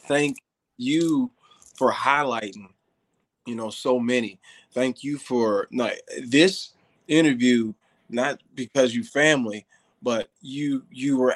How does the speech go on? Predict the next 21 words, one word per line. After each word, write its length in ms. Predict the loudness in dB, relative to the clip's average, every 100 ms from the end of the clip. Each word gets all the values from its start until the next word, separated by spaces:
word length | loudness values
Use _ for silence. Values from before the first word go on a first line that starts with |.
| 0
ab-, 280 | -2 -2 -2
you're 220 | -2 0 0
able 260 | 0 0
to 300 | -4 0 0
regurgitate 800 | 0 0 0 0 -4 -2 0 4
everything, 720 | 6 6 2 -6 -10 -12 -16 _ _ _ _ -10
you 140 | -6
know, 300 | -4 -4 -6
in 160 | -8 -8
a 80 | -10
beautiful 640 | -8 -2 0 0 -4 -4
way. 260 | 0 0 -2
Like, 240 | -6 -12
you, 200 | -12 -12 -14
you 240 | -12 -4 0
are 160 | 0
listening. 600 | 0 6 6 6 -4 -4 -6
You 180 | -4
are 160 | -2 -2
a 100 | -2
listener, 640 | -6 0 0 0 -6 -6